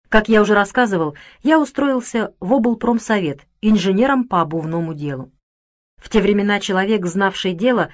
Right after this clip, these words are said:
но не имевший диплома, назывался инженером-практиком. Я дело знал.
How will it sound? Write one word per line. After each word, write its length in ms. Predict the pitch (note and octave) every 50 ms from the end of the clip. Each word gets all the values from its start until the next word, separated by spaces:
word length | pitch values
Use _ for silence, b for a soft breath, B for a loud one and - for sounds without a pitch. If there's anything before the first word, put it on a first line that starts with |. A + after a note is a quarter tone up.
| b b b
но 260 | F#3+ G3+ G#3 G#3 G3+
не 220 | G3 G3 G#3 G#3 G#3
имевший 360 | G3+ F#3+ F3+ - - F#3 E3+
диплома, 580 | D#3 G3 G3 - A3+ C4+ C#4 A#3 D#3+ C3 - b b b b b b
назывался 480 | G#3 A#3 A3 C4 D4 F4 E4 E4+ - C#4
инженером-практиком. 1400 | B3+ - G#3+ G#3 G3 F3 E3+ E3 D3+ D#3 E3 E3+ E3 D#3+ - - E3+ D#3 C#3+ C3 - - - - - C#3 C3 - _ _ _ _ _ _ _ _ _ _ _ _ _
Я 240 | - G3 - B3 A#3+
дело 300 | G#3 F#3 A#3+ B3+ G#3 E3
знал. 400 | - D3+ C#3+ C#3+ D3+ E3 F3